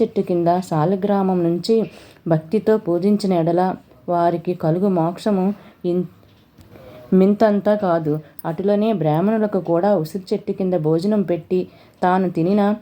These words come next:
సర్వ పాపములు పోయి, ఈ విధముగా కార్తీక స్నానము,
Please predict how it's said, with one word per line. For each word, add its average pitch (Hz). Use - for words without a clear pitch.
సర్వ 170
పాపములు 202
పోయి, 180
ఈ 190
విధముగా 196
కార్తీక 208
స్నానము, 190